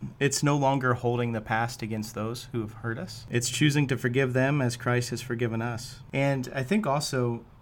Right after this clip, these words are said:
it's embracing the idea that if that person came to us, and maybe this is a question for your reflection, building on what Kara said, if that person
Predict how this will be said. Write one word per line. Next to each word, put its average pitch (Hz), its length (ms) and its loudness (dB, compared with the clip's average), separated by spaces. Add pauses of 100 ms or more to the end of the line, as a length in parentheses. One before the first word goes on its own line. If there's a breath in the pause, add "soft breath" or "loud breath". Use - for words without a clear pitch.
it's 127 260 -2
embracing 127 600 0
the 120 100 0
idea 113 320 0
that 110 160 -2
if 110 140 -6
that 170 200 2
person 127 380 -2
came 120 280 -4
to 107 180 -8
us, 101 200 -8
and 139 120 0
maybe 180 200 6
this 165 220 4
is 123 100 -2
a 110 60 -2
question 123 340 2
for 113 100 -6
your 117 100 0
reflection, 113 520 -2
building 117 300 -2
on 110 100 -6
what 110 200 -8 (340)
Kara 131 240 0
said, 110 260 -6 (540 loud breath)
if 123 100 0
that 196 180 8
person 127 560 2